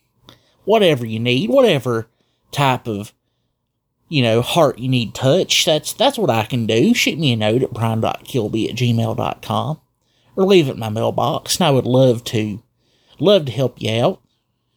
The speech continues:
And if you don't mind, for whatever your event is, I'd like to have the option to stay for it. If I, if I'm speaking before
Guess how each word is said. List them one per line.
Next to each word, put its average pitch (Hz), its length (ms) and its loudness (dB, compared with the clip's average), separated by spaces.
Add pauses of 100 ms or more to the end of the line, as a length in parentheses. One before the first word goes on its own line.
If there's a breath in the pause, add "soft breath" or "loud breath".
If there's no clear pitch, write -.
(340)
And 131 400 0
if - 200 0
you 196 40 4
don't 180 160 4
mind, 135 460 0
for 151 160 0
whatever 185 240 4
your 185 160 6
event 147 320 4
is, 117 260 2
I'd 131 120 2
like 151 240 0
to 151 80 -6
have 160 160 0
the 160 100 -2
option 147 320 0
to 175 60 0
stay 156 300 2
for 127 300 2
it. - 140 -2 (1300)
If 139 180 0
I, 127 180 2
if 147 160 0
I'm 147 140 0
speaking 151 400 -2
before 151 640 2